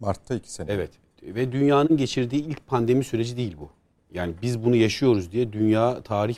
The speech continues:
Speaker 2: boyunca ilk defa bir pandemi yaşıyor değil. Yani dünyada bu pandemi türü hastalıklar, bu tür salgınlar, e, bazı zamanlarda olmuş, İspanyol gribi gibi, e, insanların canına mal olmuş,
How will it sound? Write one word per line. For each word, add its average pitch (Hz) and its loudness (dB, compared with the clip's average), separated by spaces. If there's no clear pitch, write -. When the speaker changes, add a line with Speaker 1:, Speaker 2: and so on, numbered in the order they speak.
Speaker 2:
boyunca 98 -4
ilk 113 -10
defa 107 -4
bir 104 -4
pandemi 104 -2
yaşıyor 110 0
değil. 98 0
Yani 95 -2
dünyada 113 0
bu 107 -14
pandemi 117 2
türü 117 -2
hastalıklar, 101 -4
bu 120 -8
tür 110 -6
salgınlar, 104 -2
e, 87 -10
bazı 127 10
zamanlarda 98 0
olmuş, 95 -4
İspanyol 107 0
gribi 98 -8
gibi, 85 -18
e, 85 -10
insanların 110 0
canına 107 0
mal 101 0
olmuş, 80 -14